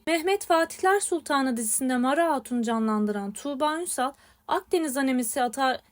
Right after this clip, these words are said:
geçirdiği için apar topar hastaneye kaldırıldı. Ünlü oyuncu sağlık durumuyla ilgili,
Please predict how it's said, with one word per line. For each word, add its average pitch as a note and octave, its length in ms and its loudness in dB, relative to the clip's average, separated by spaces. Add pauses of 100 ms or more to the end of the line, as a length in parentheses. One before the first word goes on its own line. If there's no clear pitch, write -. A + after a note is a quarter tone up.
geçirdiği D4 540 -2
için C4+ 220 -8
apar E4+ 360 4
topar D4+ 300 -2
hastaneye A#3 600 -2
kaldırıldı. F3+ 680 -10
Ünlü F4 220 4
oyuncu D#4 460 2
sağlık D4 480 2
durumuyla C4+ 420 0
ilgili, G#3 400 0